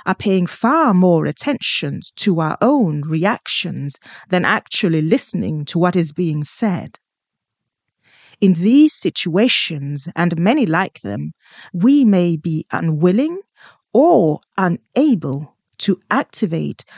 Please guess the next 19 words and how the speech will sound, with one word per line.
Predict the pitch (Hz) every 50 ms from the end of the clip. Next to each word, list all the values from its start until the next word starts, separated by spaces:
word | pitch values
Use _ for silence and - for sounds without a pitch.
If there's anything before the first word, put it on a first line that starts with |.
| - _ -
the | 160 185
three | 185 - - - - 202 190 185 220 254 277 285 302 311 - _
core | - - - 262 254 254 262 269 285 294
qualities | - - - - 254 208 165 156 156 - - 170 156 143 143 143 - - - - - _
that | - 170 - - _
I | - 175 226 277 302
believe | 269 - 190 147 - 143 143 147 156 151 - _ _ -
are | 170 165 156 -
integral | 165 165 - - - - 269 - - 151 143 - - - - 160 -
to | - - 180
the | 143 156 - -
art | 180 180 - - - -
of | - 160 156 147
listening. | 156 165 190 185 - - - 175 160 139 139 147 143 _ _ _ _ _ _ _ _ _ _ _ _ _ _ _ _ -
These | 156 156 226 277 294 302 285 262 - - -
three | _ - - - 220 214 269 302 269
qualities | 214 - - - 254 269 240 180 - - - - 160 147 143 147 139 - - - _
are | 214 226 208 151 - 175 165 151 151 - _ _ _ _ _ _ _ _ _
presence, | _ - - 180 185 202 208 - 294 294 294 - - - - - - - -